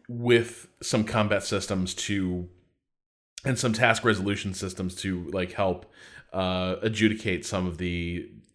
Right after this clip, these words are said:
choi-, player choices and some of the dramatic tension. So this was all hand-drawn on grid paper. Um, and in later years, D and D has become ver-, a very, like, minis heavy game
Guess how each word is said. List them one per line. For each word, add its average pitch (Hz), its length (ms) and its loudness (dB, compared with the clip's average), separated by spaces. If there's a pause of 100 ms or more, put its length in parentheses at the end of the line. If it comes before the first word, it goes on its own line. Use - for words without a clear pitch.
(120)
choi-, 101 440 -2
player 110 280 4
choices 92 640 -2
and 85 280 -6
some 101 140 -6
of 92 80 -2
the 90 60 -6
dramatic 85 340 -4
tension. 101 480 -6 (1500)
So 170 640 10 (680)
this 202 300 6
was 214 100 2
all 170 180 6
hand-drawn 104 1040 0 (100)
on 95 500 0
grid 98 320 -2
paper. 87 640 -4 (220)
Um, 90 600 -2 (840)
and 101 680 0
in 190 300 2
later 196 240 8
years, 120 240 6
D 117 140 2
and 101 80 2
D 101 100 0
has 90 100 -2
become 95 380 -4
ver-, 95 160 0
a 95 120 -2
very, 95 280 0
like, 87 160 -4
minis 95 460 -2
heavy 92 240 -2
game 90 420 -6